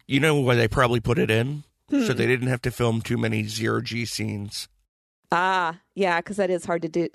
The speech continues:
Speaker 2: to film in, in under gravity. Yeah.
Speaker 1: Yeah. It's, the other way, uh, of creating gravity, of course,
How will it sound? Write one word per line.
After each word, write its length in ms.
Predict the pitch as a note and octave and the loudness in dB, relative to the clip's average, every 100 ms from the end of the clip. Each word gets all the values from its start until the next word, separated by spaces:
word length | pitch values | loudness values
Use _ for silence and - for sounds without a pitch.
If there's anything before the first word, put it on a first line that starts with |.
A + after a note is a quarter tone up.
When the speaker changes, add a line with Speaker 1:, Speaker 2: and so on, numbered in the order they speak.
| - | -6
Speaker 2:
to 120 | F3+ | -6
film 400 | - D#3+ D#3+ D#3 | -4 -4 -4 -4
in, 320 | C#3+ C#3+ D#3 _ _ _ - | -6 -6 -14 _ _ _ -8
in 340 | D#3 D3+ E3 - _ _ _ | -6 -6 -12 -16 _ _ _
under 200 | E3+ D#3+ | -6 -6
gravity. 560 | D3 D3+ D3 C#3+ C#3+ D3 _ _ | -4 -2 -2 -4 -8 -10 _ _
Yeah. 260 | C#3 C#3+ A2+ | -10 -8 -2
Speaker 1:
Yeah. 280 | A2+ G2+ G#2+ - - - | -2 0 -4 -8 -20 -4
It's, 380 | B2+ B2+ - - | -2 0 -2 -4
the 420 | - B2+ B2 C3+ D3 | -4 -6 -4 0 2
other 160 | D#3 | 2
way, 500 | C3+ B2 A#2 G#2+ G#2+ - | 2 2 2 0 -4 -6
uh, 440 | A#2+ G#2+ G#2 G#2+ G#2+ | -2 0 0 0 -2
of 160 | A#2 - | -2 -4
creating 380 | C3 A2+ G#2 G2+ | 0 0 0 0
gravity, 480 | A2 A2+ G#2+ G#2+ | 0 0 0 0
of 100 | G2+ | -2
course, 400 | - G#2+ G2+ - | -2 -2 -2 -2